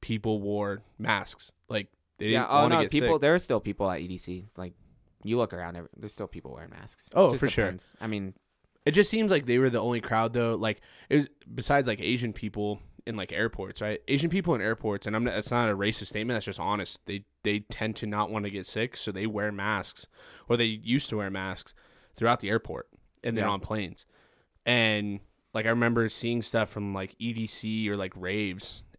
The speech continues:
Speaker 1: and people that go, they wore masks.
Speaker 2: Yeah,
Speaker 1: Like,
Speaker 2: they're
Speaker 1: I,
Speaker 2: wearing masks.
Speaker 1: they always did. And
Speaker 2: Yeah.
Speaker 1: I, you know, I guarantee they're still doing it
Speaker 2: The
Speaker 1: now,
Speaker 2: thing,
Speaker 1: but
Speaker 2: the thing with E D C, though, is it's more than just, like,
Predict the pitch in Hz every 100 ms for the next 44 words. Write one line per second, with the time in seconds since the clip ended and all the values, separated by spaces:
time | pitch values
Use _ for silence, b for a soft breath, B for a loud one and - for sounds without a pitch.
0 | 110 107 104 - 110 117 110 104 113 110
1 | 104 - _ _ 101 117 107 104 104 98
2 | 107 85 - - 120 110 110 113 98 95
3 | 104 - - - 113 110 117 104 107 98
4 | 95 - - - 107 127 - 131 95 110
5 | 110 - 95 95 98 92 98 95 85 76
6 | 110 135 139 - - - 110 147 156 107
7 | 101 95 - 101 98 90 87 85 95 -
8 | 90 - 98 95 92 90 85 - 92 82
9 | -